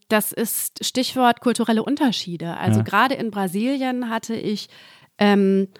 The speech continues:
Speaker 1: unterschiedliche ProducerInnen. Klar, geht gar nicht anders, weil so
Speaker 2: Ja.
Speaker 1: ein Event sind alle die ganze
Speaker 2: Na
Speaker 1: Zeit. Ich
Speaker 2: klar.
Speaker 1: habe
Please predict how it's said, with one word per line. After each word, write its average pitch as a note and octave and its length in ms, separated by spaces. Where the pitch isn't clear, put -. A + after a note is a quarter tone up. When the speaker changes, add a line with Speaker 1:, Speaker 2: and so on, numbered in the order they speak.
Speaker 1:
unterschiedliche C4 640
ProducerInnen. B3 640
Klar, D3 220
geht F3 220
gar A3 140
nicht G3 200
anders, F#3+ 300
weil F3 100
so F3 100
Speaker 2:
Ja. F3 60
Speaker 1:
ein - 40
Event F3 380
sind E3 180
alle F#3 260
die F3 160
ganze G3 440
Speaker 2:
Na - 60
Speaker 1:
Zeit. F#3+ 180
Ich A3 60
Speaker 2:
klar. F#3 160
Speaker 1:
habe - 100